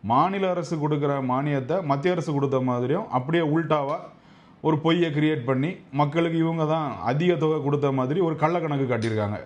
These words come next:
கல்வெட்டு மூலமா. எல்லா விஷயத்துலையுமே கள்ளத்தனம் தானா? ஒரு நாட்டுல உள்ள மண்ணு, மலை, பாலு, எதை எடுத்தாலும் கொள்ளையடிக்கிறீங்க. நீங்க கொ-, கை வைக்காத இடமே இல்ல. மக்கள் எந்த தொழிலுமே பண்ண முடியல.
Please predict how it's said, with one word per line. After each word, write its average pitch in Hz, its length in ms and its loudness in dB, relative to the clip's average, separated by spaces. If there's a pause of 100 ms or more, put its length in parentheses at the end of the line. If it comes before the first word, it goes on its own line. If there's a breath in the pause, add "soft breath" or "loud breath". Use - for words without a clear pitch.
(100)
கல்வெட்டு 135 360 2
மூலமா. 107 340 -4 (680 loud breath)
எல்லா 190 440 4
விஷயத்துலையுமே 220 580 0
கள்ளத்தனம் 175 480 -2
தானா? 143 280 0 (720)
ஒரு 165 280 0
நாட்டுல 170 380 0
உள்ள 175 240 2
மண்ணு, 165 440 0
மலை, 160 480 0 (720)
பாலு, 151 640 4 (400)
எதை 175 280 6
எடுத்தாலும் 226 460 -2
கொள்ளையடிக்கிறீங்க. 131 720 0 (140)
நீங்க 165 340 0
கொ-, 135 40 0
கை 151 200 0
வைக்காத 196 400 0
இடமே 185 440 -2
இல்ல. 120 300 -2 (300 loud breath)
மக்கள் 139 340 2
எந்த 185 360 2
தொழிலுமே 202 460 0
பண்ண 170 240 0
முடியல. 123 380 0